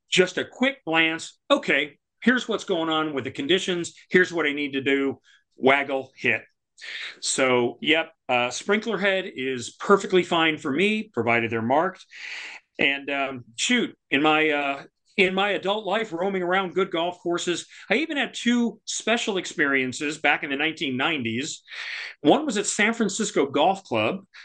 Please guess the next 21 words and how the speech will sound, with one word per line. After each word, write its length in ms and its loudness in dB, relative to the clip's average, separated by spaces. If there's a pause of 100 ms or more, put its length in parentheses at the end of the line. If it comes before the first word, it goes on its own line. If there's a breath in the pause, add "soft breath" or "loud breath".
(240 loud breath)
the 160 4
other 160 0
Royal 340 -2
Saint 280 -4
George's 400 0
in 100 -2
England. 500 -2 (840 loud breath)
Neither 840 4
of 160 4
those 220 8
golf 460 -2
courses 440 -4
had 280 2
any 300 0
markings, 720 -6
any 260 4
yardage 360 4
markings 400 -2
of 80 0
any 200 0
kind. 440 0